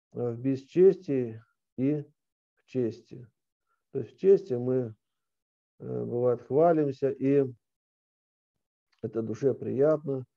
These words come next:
а бесчестие мы пытаемся всяческим образом избежать. Вот. Значит, в нас нет кротости.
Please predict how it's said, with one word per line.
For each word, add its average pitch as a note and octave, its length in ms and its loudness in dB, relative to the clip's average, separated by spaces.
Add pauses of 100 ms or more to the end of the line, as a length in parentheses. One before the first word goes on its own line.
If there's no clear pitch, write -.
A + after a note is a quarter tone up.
(500)
а A#2 240 -8
бесчестие C3 640 0
мы C3+ 160 -2
пытаемся C3+ 540 -2
всяческим C3 500 -4
образом B2+ 640 -4 (420)
избежать. B2+ 720 0 (1120)
Вот. G#2 300 -8
Значит, D3 560 -4 (340)
в A2 140 -10
нас C3+ 420 -4 (220)
нет A#2 420 -8 (600)
кротости. A2 760 -8